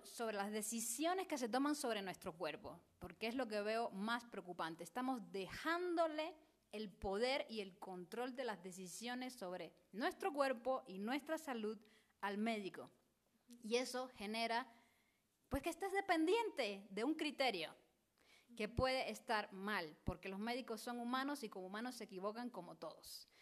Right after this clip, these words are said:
Entonces, nosotros tenemos que empezar a tomar un rol activo en nuestras enfermedades y en nuestros procesos de diagnóstico. Es mi mensaje para todos ustedes. Tenemos que ser, tomar un rol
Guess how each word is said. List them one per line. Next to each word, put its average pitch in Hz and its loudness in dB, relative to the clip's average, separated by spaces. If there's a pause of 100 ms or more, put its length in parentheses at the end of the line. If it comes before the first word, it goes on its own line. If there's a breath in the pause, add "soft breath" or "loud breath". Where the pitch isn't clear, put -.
(300 loud breath)
Entonces, 254 -2 (300 loud breath)
nosotros 240 -6
tenemos 262 -2
que - -4
empezar 220 2 (440)
a 202 2
tomar 220 0
un 285 2
rol 262 4
activo 208 -2 (160)
en 190 -8
nuestras 180 -8
enfermedades 185 0
y 202 -8
en 185 -10
nuestros 175 -12
procesos 208 -6
de 214 -4
diagnóstico. 175 -8
Es 196 -4
mi 233 0
mensaje 190 -2
para 143 -2
todos 185 0
ustedes. 151 -8 (760 loud breath)
Tenemos 233 0
que 240 -4
ser, 247 0 (260)
tomar 226 2
un 269 4
rol 262 6